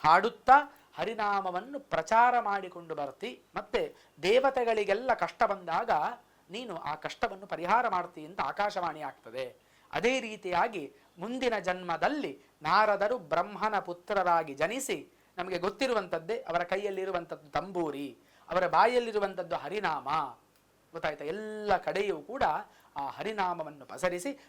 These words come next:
ದೇವತೆಗಳಿಗೆ ನೋಡಿ ಎಂತಹ ಕಷ್ಟ ಬಂದಾಗಲೂ ಕೂಡ ತಮ್ಮ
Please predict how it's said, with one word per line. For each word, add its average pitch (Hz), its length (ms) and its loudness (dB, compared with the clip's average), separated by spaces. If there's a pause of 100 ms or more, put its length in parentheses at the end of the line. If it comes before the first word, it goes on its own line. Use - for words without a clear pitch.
(160)
ದೇವತೆಗಳಿಗೆ 262 640 6
ನೋಡಿ 220 180 -2
ಎಂತಹ 247 380 8
ಕಷ್ಟ 233 280 2
ಬಂದಾಗಲೂ 226 640 4
ಕೂಡ 269 200 0 (480)
ತಮ್ಮ 220 400 6